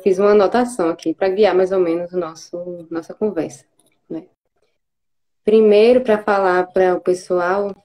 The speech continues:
que pra gente entender o que é canalização, a gente precisa expandir,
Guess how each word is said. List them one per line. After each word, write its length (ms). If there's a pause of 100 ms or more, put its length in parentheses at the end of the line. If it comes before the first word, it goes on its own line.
(600)
que 640 (720)
pra 220
gente 460
entender 760
o 60
que 80
é 60
canalização, 880
a 20
gente 220
precisa 720
expandir, 720